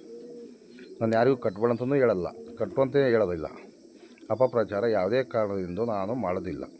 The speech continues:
ಧರ್ಮಸ್ಥಳ ಸಂಘದ ಬಗ್ಗೆ ಅಪಪ್ರಚಾರ ನಾನು ಮಾಡಿಲ್ಲ, ಮಾಡೋದೂ ಇಲ್ಲ. ಲೆಕ್ಕ ಕೇಳ್ರಿ, ಕಟ್ಟಿರ್ತಕ್ಕಂಥ ದುಡ್ಡಿಗೆ ಲೆಕ್ಕ ಕೇಳ್ರಿ. ಪ್ರತಿಯೊಬ್ಬರಿಗೂ ಅರ್ಥ ಆಗಬೇಕು. ಅರ್ಥ ಆಯ್ತಾ? ಯಾವುದೇ ಕಾರಣಕ್ಕೂ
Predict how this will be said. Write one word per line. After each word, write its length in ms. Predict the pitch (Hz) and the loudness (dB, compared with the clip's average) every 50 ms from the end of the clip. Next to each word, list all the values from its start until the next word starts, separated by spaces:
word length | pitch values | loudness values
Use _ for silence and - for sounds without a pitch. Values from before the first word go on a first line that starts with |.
| - - - - - - - - - - - - - - - _ - - - 87 | -20 -20 -20 -20 -20 -20 -20 -20 -20 -20 -20 -20 -20 -20 -20 _ -20 -18 -12 -8
ಧರ್ಮಸ್ಥಳ 500 | 95 92 98 104 101 - - - 101 98 | -6 -6 -4 -6 -6 -6 -2 0 0 0
ಸಂಘದ 400 | 92 - - 95 95 92 95 92 | 0 0 -4 -4 -4 -2 -2 -2
ಬಗ್ಗೆ 340 | 98 87 87 80 69 76 87 | -2 -2 -4 -6 -4 -2 -2
ಅಪಪ್ರಚಾರ 640 | 107 123 107 92 - 101 - 104 87 80 87 87 110 | 0 0 0 -2 -4 -6 -4 -4 -4 -2 -2 -2 -2
ನಾನು 280 | 127 120 113 113 147 156 | -2 -2 -4 -4 -4 -4
ಮಾಡಿಲ್ಲ, 480 | 120 92 85 90 104 107 107 117 143 | -2 -2 -2 0 0 0 0 2 0
ಮಾಡೋದೂ 400 | 156 127 98 90 90 98 110 107 | 0 0 0 0 0 2 2 4
ಇಲ್ಲ. 220 | 113 120 107 82 69 - - - - - - - - - - - - - - - - - - - - - - - - - - - | 4 2 2 2 -2 -4 -8 -12 -20 -20 -20 -20 -20 -20 -20 -20 -20 -20 -16 -16 -14 -14 -12 -12 -12 -10 -10 -10 -12 -12 -8 -6
ಲೆಕ್ಕ 280 | 80 69 64 - - 165 | -4 -4 -4 2 6 6
ಕೇಳ್ರಿ, 440 | 185 180 156 160 143 120 95 101 87 | 6 6 6 4 2 2 0 -4 -8
ಕಟ್ಟಿರ್ತಕ್ಕಂಥ 640 | - - 98 87 120 117 113 - 117 110 107 98 107 | -8 -8 -8 -6 -6 -6 -4 -4 -6 -6 -6 -6 -8
ದುಡ್ಡಿಗೆ 340 | 92 85 90 82 90 127 185 | -6 -6 -6 -4 -2 2 2
ಲೆಕ್ಕ 220 | 160 110 - - | 2 2 2 2
ಕೇಳ್ರಿ. 560 | 123 117 - 104 92 85 78 71 71 - - - - - - - - - - - - - - - - - - | 0 0 0 -2 -4 -4 -4 -8 -10 -12 -16 -20 -20 -20 -20 -20 -20 -20 -20 -18 -18 -18 -16 -16 -16 -12 -4
ಪ್ರತಿಯೊಬ್ಬರಿಗೂ 520 | - 113 107 - 127 120 104 98 120 147 131 | -2 -2 0 2 2 2 4 4 4 4 4
ಅರ್ಥ 220 | 92 90 87 - | 4 2 0 -2
ಆಗಬೇಕು. 380 | 107 101 87 82 78 - - - - - - - - - - - - - - - - - - - - - - - _ _ _ _ - - - _ - - - - | -2 -2 -2 -2 -6 -10 -14 -18 -16 -16 -16 -14 -14 -14 -14 -14 -12 -12 -12 -12 -12 -12 -12 -14 -16 -18 -20 -20 _ _ _ _ -20 -20 -20 _ -20 -20 -10 -8
ಅರ್ಥ 160 | - 104 95 | -6 -4 -4
ಆಯ್ತಾ? 360 | 107 92 80 - 110 110 101 87 - - - - - - - - - - - | -4 -6 -4 -4 -4 -4 -4 -6 -10 -14 -18 -20 -20 -20 -20 -20 -12 -4 0
ಯಾವುದೇ 400 | 104 92 104 123 123 135 135 131 | 2 4 6 6 6 6 6 4
ಕಾರಣಕ್ಕೂ 540 | - 120 107 98 90 85 80 - 107 110 | 4 0 0 0 -2 -4 -6 -4 -4 -4